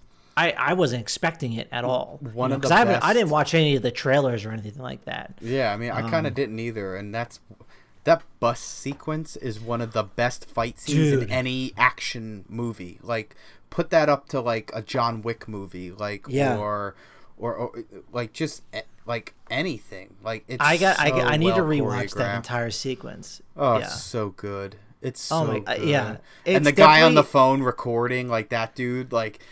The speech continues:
Speaker 2: that level, like, that they put in there of him, like, "Hey, oh, hey, guys, this is your boy here, blah, blah, blah.
Speaker 1: <laughs>
Speaker 2: We got this fight going on in the bus."
Speaker 1: Well, you know, he
Speaker 2: <laughs>
Speaker 1: was in, uh, one of the Spider-Man movies,
Speaker 2: Homecoming,
Speaker 1: right?
Speaker 2: yeah.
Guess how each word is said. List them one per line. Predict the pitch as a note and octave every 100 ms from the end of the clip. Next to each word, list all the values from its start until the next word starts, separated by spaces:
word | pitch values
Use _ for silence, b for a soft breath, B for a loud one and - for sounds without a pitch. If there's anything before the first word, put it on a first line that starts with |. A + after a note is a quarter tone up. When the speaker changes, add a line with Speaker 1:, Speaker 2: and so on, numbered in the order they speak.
| b -
Speaker 2:
that | B2 A#2
level, | A2+ A2+ A#2 A#2+ A#2 A#2 A#2
like, | A#2 A#2
that | A#2 A2+
they | A#2
put | - A#2+
in | A#2+
there | A#2+
of | A#2
him, | A#2+ A#2+
like, | A2+ A2 G2+ - b b -
"Hey, | F3
oh, | E3+
hey, | D#3+ E3+
guys, | D#3+ D#3 D3+
this | D3+
is | C#3
your | D3+
boy | D3 D#3+ D#3
here, | D3 D3+ C#3+
blah, | C#3+
blah, | F3
blah. | F3 D3 C#3+
Speaker 1:
<laughs> |
Speaker 2:
We | C#3+
got | D3
this | C3+
fight | - D#3 D3
going | D3 C#3+
on | C#3
in | C3+
the | B2
bus." | A#2+ C#3+ C#3 C3 - -
Speaker 1:
Well, | D3 G3
you | F3 G#3
know, | G3+ A#3
he | G#3+ B3+
Speaker 2:
<laughs> | B3
Speaker 1:
was | G#3
in, | F#3+ E3 C3+ C#3+
uh, | C#3+ C3+
one | B2+ D#3+
of | F3+
the | D3
Spider-Man | - C3+ E3+ E3 B2+ A2+ A2+
movies, | A2+
Speaker 2:
Homecoming, | C#3 D3 A#2 A2+ C3 G#2+
Speaker 1:
right? |
Speaker 2:
yeah. | A#2+ A#2